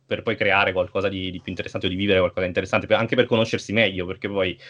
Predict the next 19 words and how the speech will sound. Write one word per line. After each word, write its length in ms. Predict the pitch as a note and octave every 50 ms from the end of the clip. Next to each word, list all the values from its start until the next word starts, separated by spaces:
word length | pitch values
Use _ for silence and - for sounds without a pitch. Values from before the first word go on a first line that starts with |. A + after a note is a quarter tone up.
| - - - - - - - _
siamo 200 | - G2 F#2+ E2+
sempre 280 | G2+ G#2 G2+ - G#2+ G2
lì, 100 | F#2+ F#2
le 80 | E2+ E2
persone 380 | F#2 F#2 - - G#2+ G2 F#2+ F2+
noi 120 | F#2+ F#2+
le 80 | E2+ E2
conosciamo, 840 | E2+ F#2 A2 G#2+ - - F#2+ F#2 F#2 F#2 F#2 F2+ F2+ F2 F2 F2
non 120 | F2 F#2+ G#2
le 80 | A2
conosciamo 340 | G#2+ G#2+ G#2 G2+ - A2 G2+
davvero 380 | F#2 G2 F#2 F#2+ A2 G#2+ G#2 F2+
fin 160 | - F#2 F2+
quando 240 | - G2+ G2+ G2+ F#2+
non 100 | F#2 F#2
entriamo 380 | G2 G2 F#2+ - G2 F#2 F#2
proprio 220 | F2+ G2 F#2+ F#2 F2+
nei 80 | F2+ F2
meccanismi 680 | F2 E2+ _ - F#2 F2+ F#2 F2+ E2+ F#2+ F#2 F#2 F2